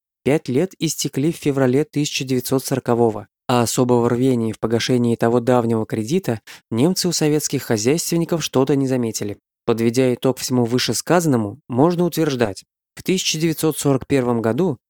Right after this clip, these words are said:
платить за поставки русского сырья Рейху будет нечем. Следовательно, вместо нефти, железорудного концентрата,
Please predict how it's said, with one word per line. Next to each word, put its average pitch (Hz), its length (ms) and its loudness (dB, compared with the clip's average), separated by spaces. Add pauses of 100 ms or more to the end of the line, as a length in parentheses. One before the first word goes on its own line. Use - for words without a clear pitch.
(120)
платить 160 360 0
за 151 100 0
поставки 135 500 0
русского 123 380 2
сырья 120 500 0
Рейху 139 460 0
будет 135 400 -2
нечем. 117 480 0 (320)
Следовательно, 123 600 2
вместо 120 460 0
нефти, 117 500 0 (200)
железорудного 143 960 0
концентрата, 131 840 -2